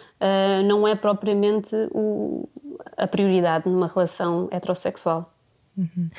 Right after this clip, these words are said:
Speaker 2: Há pouco disseste que sabemos sempre quando a pessoa é a pessoa certa. Como é que sabemos, Catarina? O que é que tu sentes?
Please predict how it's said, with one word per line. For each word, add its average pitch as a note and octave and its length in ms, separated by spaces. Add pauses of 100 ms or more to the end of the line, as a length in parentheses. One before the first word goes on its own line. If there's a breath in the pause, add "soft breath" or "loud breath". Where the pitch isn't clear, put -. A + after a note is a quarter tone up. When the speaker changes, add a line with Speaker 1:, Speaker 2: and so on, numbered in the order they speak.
(140 loud breath)
Speaker 2:
Há F#3 120
pouco A3+ 400
disseste G#3 500
que G#3 380
sabemos G#3 480
sempre A#3 340
quando A3 420
a G3+ 220
pessoa G#3 440
é F#3+ 160
a F#3+ 40
pessoa G3+ 300
certa. D#3+ 400
Como A3 180
é A#3 60
que - 80
sabemos, E3+ 360
Catarina? E3 520 (240 soft breath)
O F3 40
que G#3+ 100
é - 20
que - 80
tu G#3+ 80
sentes? - 500